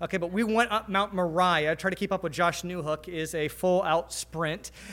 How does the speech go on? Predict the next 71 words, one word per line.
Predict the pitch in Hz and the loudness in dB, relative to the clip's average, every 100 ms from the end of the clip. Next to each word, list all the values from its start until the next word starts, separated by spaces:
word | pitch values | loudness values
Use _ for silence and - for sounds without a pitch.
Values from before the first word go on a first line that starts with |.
| - | -4
And, | 202 196 196 190 | 0 2 2 2
uh, | 185 185 | 2 2
and | 190 | 2
as | 202 247 233 | 2 2 2
we | 254 | 0
were | 226 | 2
going | 196 202 185 | 2 2 2
up, | 208 185 - - - | 2 2 -2 -18 -6
uh, | 170 165 | 0 2
we | 170 | 2
were | 180 | 4
having | 190 | 4
a | 190 | 2
conversation | 185 185 185 196 190 | 0 0 2 2 2
about | 170 156 156 | 0 0 0
him | 143 156 175 | -2 -2 -2
and | 156 | -4
his, | 139 151 147 | -2 -2 -2
uh, | |
Bible | 139 175 233 | 2 2 2
study | 165 151 | 0 -4
that | 143 | -6
he | - 175 | -8 -8
leads | 147 170 | -6 -6
at | 165 | -8
Hillsdale | - 180 185 170 165 | -6 -4 -4 -4 -6
College. | 151 165 135 117 - | -6 -6 -8 -10 -12
He's | 135 | -12
a | |
senior. | 139 196 202 208 226 226 - - | -6 -2 0 0 -2 -4 -14 -16
He | - 170 | -6 0
leads | 175 156 | 0 2
a | |
Bible | 156 170 185 | 6 6 6
study | 185 190 | 4 2
there. | 180 180 202 | 4 4 4
It's | 196 165 - | 2 -4 -4
a | |
student-led | 143 214 208 196 190 185 | -4 -2 -2 0 0 4
Bible | 185 185 | 4 2
study. | 180 190 | 0 -4
It's | 175 | -4
not | 170 170 | -4 -6
a | |
faculty | 165 175 175 190 180 | -2 0 0 0 -2
thing. | 180 180 180 180 - - | -2 -2 -2 -4 -10 -8
And | 214 190 | -4 0
so | 208 | 0
he | 196 | 2
was | 311 233 | 2 2
going | 240 | 2
around | 233 226 214 | 4 2 2
campus | 190 190 208 220 | -2 -4 -4 -4
inviting | 196 185 214 240 | 2 2 2 0
different | 180 175 220 175 | -2 -4 -6 -6
men | 151 160 | -6 -6
to | 202 | -6
attend | 185 165 | -6 -6
his | 185 | -6
Bible | 190 262 277 | -2 -2 -2
study. | - 131 123 | -4 -10 -12
And | - - - - - | -20 -20 -20 -20 -2
he | 254 | -2
says, | 285 | 2
"You | 285 | 2
know | 302 | 4
what | |
I | 240 | 4
often | 220 262 269 | 4 4 2
hear | 202 202 196 165 | 0 4 4 4
is, | 156 202 - | 2 0 -4